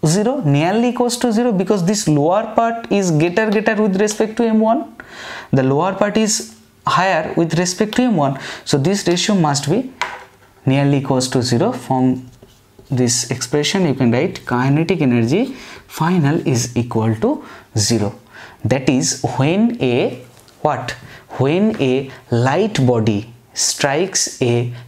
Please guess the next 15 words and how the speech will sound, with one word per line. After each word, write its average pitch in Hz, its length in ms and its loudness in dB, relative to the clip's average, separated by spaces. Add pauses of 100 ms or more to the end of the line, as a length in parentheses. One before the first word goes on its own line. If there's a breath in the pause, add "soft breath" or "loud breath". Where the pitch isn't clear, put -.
massive 160 760 0
stationary 147 800 0
body, 123 560 0 (540 loud breath)
then 127 480 2 (280 loud breath)
after 139 360 -2
the 185 260 0
collision, 131 720 2 (640 loud breath)
the 117 160 0 (160)
total 202 540 2
kinetic 143 580 0
energy 127 560 2 (1300 loud breath)
is 113 240 0
equal 117 360 0
to 233 240 0 (800)
zero. 107 360 -2